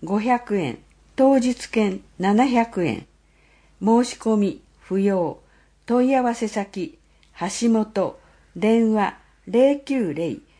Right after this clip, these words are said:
六零一五七四六三。四月号の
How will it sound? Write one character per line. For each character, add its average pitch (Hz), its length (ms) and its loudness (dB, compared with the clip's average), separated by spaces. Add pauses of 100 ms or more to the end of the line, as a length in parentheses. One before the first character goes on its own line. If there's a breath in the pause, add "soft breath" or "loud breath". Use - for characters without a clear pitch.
(120)
六 190 320 -2
零 262 240 2
一 143 380 -6
五 156 320 -4 (320 soft breath)
七 208 300 2
四 247 340 0
六 143 240 -8
三。 147 340 -6 (2500)
四 - 240 -2
月 277 300 0
号 214 260 2
の 143 240 -4